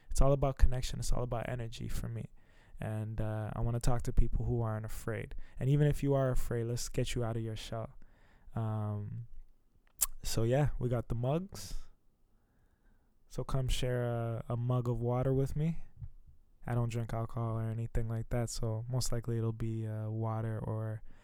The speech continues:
some mango juice in here. Um, but I just wanna say cheers to everybody, whoever's listening in or will be listening in and watching. Uh, thank you again for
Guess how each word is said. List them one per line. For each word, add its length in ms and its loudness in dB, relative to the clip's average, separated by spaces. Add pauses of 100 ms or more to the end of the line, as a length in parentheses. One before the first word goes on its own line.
(340)
some 260 -2
mango 380 0
juice 340 -2
in 80 -4
here. 280 -2 (1040)
Um, 320 2
but 120 0
I 80 0
just 160 6
wanna 180 8
say 220 0
cheers 380 -2
to 100 -2
everybody, 580 2 (600)
whoever's 420 -2
listening 460 -2
in 300 0
or 120 0
will 200 4
be 160 4
listening 460 0
in 300 -4
and 380 -6
watching. 520 0 (920)
Uh, 340 -4 (100)
thank 280 2
you 80 0
again 340 -6
for 480 -6